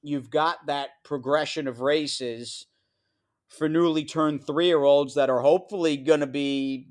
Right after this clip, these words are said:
good enough and whose connections are dreaming that they're gonna be good enough and special enough to run in the Kentucky Derby, to win a Kentucky Derby and compete in the, uh, Triple Crown races. So, you know, case in point with the three-year-olds,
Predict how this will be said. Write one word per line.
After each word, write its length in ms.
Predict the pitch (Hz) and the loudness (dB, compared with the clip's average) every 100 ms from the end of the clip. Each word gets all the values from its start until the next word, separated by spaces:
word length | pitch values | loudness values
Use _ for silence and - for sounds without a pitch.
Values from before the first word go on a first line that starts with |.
| 123 | -2
good 220 | 156 156 | 4 4
enough 400 | 139 139 147 - | 4 2 0 -2
and 100 | 131 | -6
whose 220 | 131 139 | -6 -8
connections 680 | - 135 147 - 170 156 131 | -6 -2 -2 -2 -6 -6 -4
are 80 | 131 | -6
dreaming 880 | 113 139 143 143 143 147 160 165 156 | -4 -6 -4 -4 -4 -6 -6 -8 -8
that 260 | 143 139 131 | -2 0 2
they're 180 | 135 131 | 0 2
gonna 260 | 143 156 | 2 2
be 160 | 151 135 | 0 -2
good 240 | 139 139 | 0 0
enough 340 | 135 131 135 131 | 0 -2 -2 -4
and 140 | 120 | -10
special 560 | - 160 160 - 139 135 | -6 -6 -4 -4 -4 -2
enough 340 | 123 135 - _ _ _ _ - | 0 -2 -2 _ _ _ _ -2
to 100 | 151 | 2
run 260 | 151 156 | 4 4
in 80 | 156 | 2
the 80 | 147 | -2
Kentucky 540 | 156 143 151 147 139 | -4 -2 -2 -2 -4
Derby, 380 | 131 131 135 160 | 0 0 0 0
to 80 | 127 | -2
win 240 | 127 151 | -2 -2
a 40 | 156 | -2
Kentucky 540 | 151 - 143 - 131 | -4 -4 -4 -4 -6
Derby 440 | 127 131 135 147 | -2 0 0 -4
and 120 | 135 127 | -8 -8
compete 460 | 123 - 139 143 _ | -14 -8 -8 -10 _
in 200 | 139 131 | -10 -6
the, 200 | 131 127 | -4 -4
uh, 40 | 120 | -4
Triple 280 | - 160 131 | -4 -6 -6
Crown 340 | - 170 196 | -2 -2 0
races. 520 | 165 135 127 - 131 117 | 0 -2 -2 -8 -10 -6
So, 340 | 151 139 127 - - | -2 -2 -2 -8 0
you 60 | 175 | 4
know, 80 | |
case 340 | 175 214 208 208 | 4 2 -2 -2
in 120 | 185 | -6
point 320 | - 190 180 | -2 -2 -2
with 160 | 165 156 | -4 -6
the 80 | 131 | -12
three-year-olds, 840 | 147 175 180 156 143 139 131 | -6 -2 0 2 4 4 0